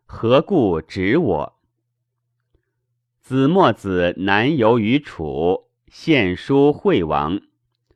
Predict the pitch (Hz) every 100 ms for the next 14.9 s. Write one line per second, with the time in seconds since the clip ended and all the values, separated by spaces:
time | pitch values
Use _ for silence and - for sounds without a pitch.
0 | _ _ - 147 113 90 101 113 95 123
1 | 110 82 71 52 - - 76 95 - _
2 | _ _ _ _ - - 117 117 156 196
3 | 131 - 202 143 78 - 127 98 82 -
4 | 90 80 113 98 80 - 73 - _ _
5 | _ _ _ _ _ _ _ _ - 127
6 | 151 151 117 - 92 87 87 - 160 110
7 | 95 151 101 - 170 135 80 62 - _
8 | _ 123 113 82 - 92 64 - 117 82
9 | 73 104 87 - _ _ _ _ _ -
10 | 131 127 107 101 - 104 104 131 101 -
11 | 90 73 71 90 90 - _ _ _ _
12 | _ _ _ _ _ 131 151 147 220 214
13 | 104 92 95 117 156 90 92 110 - 80
14 | 87 127 - 196 151 101 87 73 -